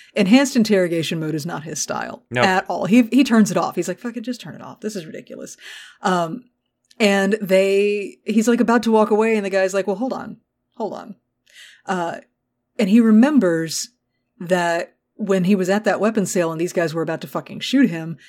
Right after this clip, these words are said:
Speaker 1: that Spider-Man jumped down and told them to shoot him instead.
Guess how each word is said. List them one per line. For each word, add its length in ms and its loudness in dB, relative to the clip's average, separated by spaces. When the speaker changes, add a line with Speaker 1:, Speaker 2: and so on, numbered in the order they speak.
Speaker 1:
that 140 -2
Spider-Man 540 4
jumped 300 0
down 360 -2
and 200 -6
told 220 0
them 80 -4
to 60 -8
shoot 220 -4
him 180 -4
instead. 480 -8